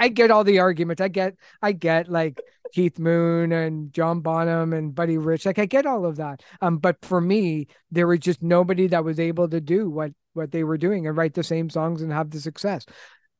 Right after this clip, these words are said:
than, than Phil was. I mean, he sold a hundred million albums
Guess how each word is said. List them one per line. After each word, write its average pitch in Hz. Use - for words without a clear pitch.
than, 156
than 160
Phil 202
was. 139
I 190
mean, 208
he 202
sold 247
a 196
hundred 196
million 190
albums 180